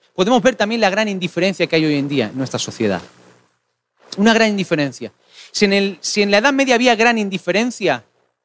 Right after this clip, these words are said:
ante la necesidad de los demás, te pregunto, ¿existe indiferencia hoy en día en nuestra sociedad? ¿O no? ¿Usted cree que existe indiferencia o no?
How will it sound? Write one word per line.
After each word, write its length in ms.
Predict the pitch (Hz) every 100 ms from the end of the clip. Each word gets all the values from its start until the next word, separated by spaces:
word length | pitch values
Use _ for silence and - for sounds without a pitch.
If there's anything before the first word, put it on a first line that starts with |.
| _ _ -
ante 200 | 185 196
la 100 | 190
necesidad 340 | 170 185 202
de 40 | 226
los 160 | 185
demás, 400 | 180 202 262 -
te 80 | 196
pregunto, 540 | 180 185 190 160 147 -
¿existe 320 | - 208 226
indiferencia 480 | 202 180 190 208 190
hoy 60 |
en 100 | 165
día 100 | 175
en 60 | 185
nuestra 160 | 156 147
sociedad? 360 | 131 135 190 - _ _ _ _ _ _ _ _ _ _ _ _ _
¿O 120 | - 135
no? 140 | 101 _ _ _ _ _ _ _ _ _ _ 139
¿Usted 240 | - 202
cree 160 | 214 202
que 80 |
existe 280 | 165 190 180
indiferencia 580 | 180 165 160 185 208 180
o 20 |
no? 160 | 131